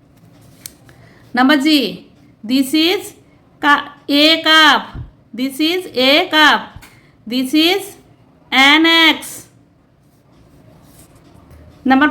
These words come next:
ফাইভ, rewrite the sentence using capital letters। এখানে যে বাক্যটি দেয়া আছে, এই বাক্যটি ক্যাপিটাল লেটারে লিখতে হবে, মানে বড় হাতেরে লিখতে, বড় হাতের অক্ষরে লিখতে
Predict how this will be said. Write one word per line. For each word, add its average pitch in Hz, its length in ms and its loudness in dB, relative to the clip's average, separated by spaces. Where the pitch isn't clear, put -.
ফাইভ, 320 260 2
rewrite 294 440 0
the 311 60 -4
sentence 285 340 0
using 294 240 -2
capital 277 400 0
letters। 269 420 -2
এখানে 294 320 4
যে 254 80 -2
বাক্যটি 285 460 0
দেয়া 262 260 2
আছে, 247 240 -6
এই 240 140 0
বাক্যটি 262 440 0
ক্যাপিটাল 262 480 -2
লেটারে 254 360 0
লিখতে 254 260 -4
হবে, 226 140 0
মানে 269 120 0
বড় 247 140 2
হাতেরে 277 320 0
লিখতে, - 240 -12
বড় 240 140 2
হাতের 285 300 0
অক্ষরে 277 280 0
লিখতে 269 220 -2